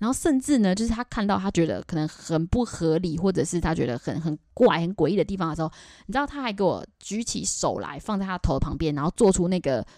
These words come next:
成龙的那个招牌“What the fuck”表情，懂吗？他就这样子过来，然后对着我。然后那时候我心想说，就是拜托大哥，我跟你超不熟，就你可不可以不要一直打断我，就是看电影的那个心情，懂吗？然后还就是甚至想要这边跟我 murmur 说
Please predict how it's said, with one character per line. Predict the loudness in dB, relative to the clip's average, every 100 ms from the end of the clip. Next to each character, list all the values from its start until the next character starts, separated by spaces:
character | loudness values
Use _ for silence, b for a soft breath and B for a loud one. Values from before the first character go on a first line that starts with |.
| b
成 | 0 0
龙 | 2 0
的 | 0
那 |
个 | -2 -4
招 | -2 -2
牌 | -2 0
“What | -2 -2
the | -8
fuck” | -2 -4
表 | -2 -6
情， | -6 -6
懂 | -4
吗？ | -4 -4
他 | -2
就 |
这 | 0
样 | 0
子 | -2 2
过 | 4 4
来， | 0
然 |
后 | -4
对 | 4 2
着 | 2
我。 | -4 -4 B B B B
然 | 2
后 |
那 | 4
时 | 4
候 | 4
我 |
心 | 2 2
想 | 2 2
说， | 2 2
就 | 4
是 | 0 2
拜 | 2 4
托 | 4
大 | 2 2
哥， | 4
我 |
跟 | 4 4
你 |
超 | 0 0 2
不 | 2
熟， | 0 -2 0
就 | 0
你 | 2
可 |
不 | 2
可 |
以 | 2 2
不 | 0
要 | 2 2
一 |
直 | 0 -4 -8 B
打 | -8 0
断 | 2 4
我， | 4 2
就 | 2
是 | 2 0 2
看 | 0 4
电 | 4
影 | 6 4
的 | 0
那 | 2
个 | 2 2 B B
心 | 0 2 4
情， | 4 4
懂 | 2 2
吗？ | 2 0
然 | 0
后 | -2
还 | 0 -2
就 | -2
是 | -4
甚 | -2 -2 0
至 | -2
想 | 0 0
要 |
这 | 0
边 | 0
跟 | 2
我 | 2
murmur | 2 2 0
说 | 0